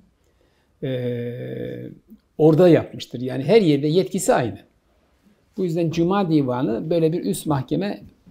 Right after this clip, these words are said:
özelliğine sahiptir. Orada da takip edebiliyoruz. Bir başka divan Çarşamba Divanı'dır.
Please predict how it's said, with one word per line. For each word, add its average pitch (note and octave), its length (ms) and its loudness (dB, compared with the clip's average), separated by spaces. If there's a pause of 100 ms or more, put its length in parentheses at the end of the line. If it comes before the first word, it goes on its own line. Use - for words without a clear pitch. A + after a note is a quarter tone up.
(380)
özelliğine C#3 560 0
sahiptir. A#2+ 800 -6 (160)
Orada E3 340 0
da C#3+ 120 -6
takip B2 360 -4
edebiliyoruz. A#2+ 760 -8 (1400)
Bir G3 160 2
başka A3+ 640 0 (160)
divan E3+ 560 2 (100)
Çarşamba F3+ 580 0
Divanı'dır. A2 640 -8